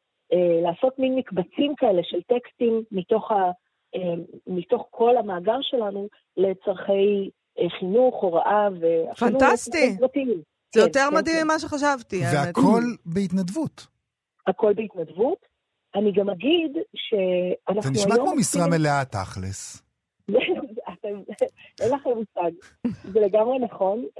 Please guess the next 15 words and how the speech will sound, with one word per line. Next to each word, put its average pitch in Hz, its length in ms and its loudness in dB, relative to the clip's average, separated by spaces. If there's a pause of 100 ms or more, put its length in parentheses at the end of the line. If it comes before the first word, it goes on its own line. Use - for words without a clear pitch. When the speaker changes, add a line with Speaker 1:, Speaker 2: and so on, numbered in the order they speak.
Speaker 1:
והאמת 196 380 0
שהפרי-, 185 1120 0
יש 208 320 0
בשנתיים 240 500 -2
האחרונות 214 540 -4
פריחה 220 560 -2
מיוחדת 220 600 0
של 226 140 -2
הפרויקט, 190 560 0
בזכות 185 680 -6
זה 220 200 0
שבפעם 220 560 -4
הראשונה, 196 520 -2 (540)
אה, 185 140 4
מזה 185 200 0